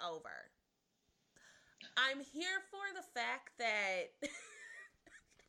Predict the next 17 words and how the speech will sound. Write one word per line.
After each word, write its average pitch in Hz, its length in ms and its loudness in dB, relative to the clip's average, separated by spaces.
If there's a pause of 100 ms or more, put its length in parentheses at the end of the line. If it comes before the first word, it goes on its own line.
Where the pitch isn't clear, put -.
(720)
I 554 300 8
knew 302 340 0
that 233 160 6
we 254 100 -4
were 262 140 2
going 226 260 4
to 220 60 0
be 220 140 -4
disappointed. 185 920 -4 (100)
I 277 120 6 (120)
really 202 260 0
did. 196 220 -4
Or 202 260 0
for 233 100 -6
the 208 100 -8
people 220 480 -8
who 208 260 -10